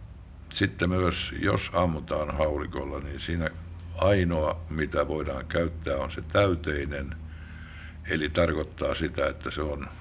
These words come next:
sen koko piipun kokoinen, se lyijymöykky. Ö, hauleilla, haul-, haulipanoksilla villisikaa ei saa ampua ihan siitä syystä, että niillä pelkästään haavoitetaan se ja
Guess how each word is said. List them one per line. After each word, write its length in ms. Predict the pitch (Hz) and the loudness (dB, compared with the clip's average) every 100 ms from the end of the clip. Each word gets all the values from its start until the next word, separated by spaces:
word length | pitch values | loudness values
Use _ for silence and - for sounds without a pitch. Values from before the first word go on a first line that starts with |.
| - | -8
sen 160 | 76 71 | -6 -6
koko 360 | - 78 73 | -4 -2 -2
piipun 460 | 73 78 73 73 73 | -2 -2 -2 -4 -6
kokoinen, 560 | - 76 - 78 69 69 | -4 -4 -4 -4 -4 -2
se 120 | 71 | -2
lyijymöykky. 1080 | 73 73 65 64 65 69 62 - - 73 - - - - - - - - - - - - - - - - | -2 -2 -4 -6 -4 -4 -6 -12 -8 -8 -8 -12 -16 -18 -18 -18 -18 -16 -16 -16 -16 -16 -16 -16 -10 -2
Ö, 220 | - - - - - - - | -2 -2 -10 -16 -20 -18 -6
hauleilla, 800 | - 85 98 104 87 85 78 85 - - - - - - - | 4 8 10 10 6 4 2 0 -2 -16 -16 -16 -18 -18 -6
haul-, 400 | 82 92 90 87 85 | 4 6 6 2 0
haulipanoksilla 920 | 85 101 92 78 76 76 76 76 78 - | 6 8 8 4 0 -4 -4 -2 -2 0
villisikaa 600 | 85 73 - - 73 - | 0 0 -4 -2 0 2
ei 220 | - 95 | 2 2
saa 300 | - 85 76 | 2 0 0
ampua 560 | 78 76 - 73 71 - - | -2 -4 -4 -2 -2 -4 -6
ihan 280 | 76 73 78 | -4 -2 -2
siitä 320 | 76 78 76 | 0 -2 -2
syystä, 440 | 71 76 73 - 73 | -2 -4 -4 -4 -6
että 300 | - - - - - - - - - - - | -6 -8 -10 -12 -18 -18 -18 -18 -16 -18 -10
niillä 320 | - 71 71 78 - - - - - - - - | -6 -2 -2 -2 -8 -20 -20 -18 -14 -12 -10 -2
pelkästään 580 | 80 73 76 - 71 78 | 0 0 -2 -2 2 6
haavoitetaan 720 | 101 82 80 71 - 76 73 | 8 8 2 -2 -2 -2 -2
se 140 | 76 | 0
ja 220 | 76 71 | 0 0